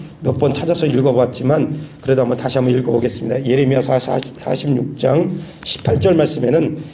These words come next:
이런 말씀을 비유적으로, 어, 예레미야에게는 어떻게 예언했는가. 예레미야 사십육 장 십팔 절 말씀에 그렇게 말씀하고 있습니다. 그렇게 자랑하던 군사력,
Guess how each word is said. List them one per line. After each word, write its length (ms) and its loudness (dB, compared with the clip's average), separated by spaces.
이런 320 4
말씀을 480 0
비유적으로, 840 -2
어, 420 2
예레미야에게는 960 2
어떻게 800 0
예언했는가. 800 0
예레미야 340 0
사십육 680 -4
장 180 2
십팔 320 -2
절 140 2
말씀에 640 0
그렇게 320 -2
말씀하고 460 0
있습니다. 420 -8
그렇게 320 0
자랑하던 680 0
군사력, 720 0